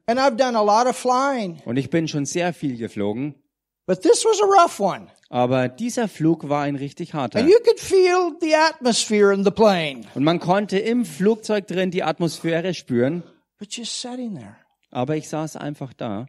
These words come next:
Speaker 1: Such a peace.
Speaker 2: In solch einem Frieden.
Speaker 1: Such a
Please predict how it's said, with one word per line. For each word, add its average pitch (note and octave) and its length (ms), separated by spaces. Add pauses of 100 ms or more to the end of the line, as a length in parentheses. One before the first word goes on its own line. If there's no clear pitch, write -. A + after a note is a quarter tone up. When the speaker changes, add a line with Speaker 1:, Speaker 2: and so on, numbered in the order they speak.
Speaker 1:
Such - 400
a - 80
peace. - 640
Speaker 2:
In B2 120
solch - 460
einem C#3+ 240
Frieden. G#2+ 500 (1600)
Speaker 1:
Such - 500
a D4 40